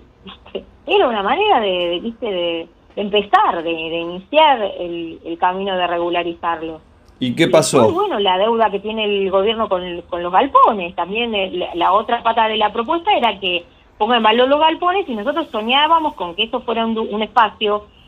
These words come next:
Speaker 1: a-, no solamente de donde podías ir a comprarte una remera, sino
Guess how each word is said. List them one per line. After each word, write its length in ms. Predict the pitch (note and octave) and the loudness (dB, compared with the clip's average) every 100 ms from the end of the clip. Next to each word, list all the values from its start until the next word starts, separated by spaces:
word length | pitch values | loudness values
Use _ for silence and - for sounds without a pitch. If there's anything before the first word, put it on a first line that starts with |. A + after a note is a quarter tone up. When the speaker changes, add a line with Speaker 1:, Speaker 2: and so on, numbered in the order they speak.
| - | -2
Speaker 1:
a-, 120 | F#3+ G3+ | 0 2
no 220 | G#3+ C4 | 0 2
solamente 420 | C4 A3 B3 B3+ | 2 2 0 0
de 160 | G#3+ F#3 | 0 0
donde 240 | F#3 F3+ | -2 -6
podías 400 | F3 F#3 G3+ G#3 | -2 2 2 0
ir 80 | G3+ | -2
a 60 | G3 | 0
comprarte 340 | F#3+ G3+ G3+ | 0 -2 -2
una 220 | G3 F#3 | -4 -2
remera, 500 | G3 A#3+ D4 D#4 D#4+ - | -2 0 2 2 2 -4
sino 400 | G3 A3 B3 | -6 -2 -2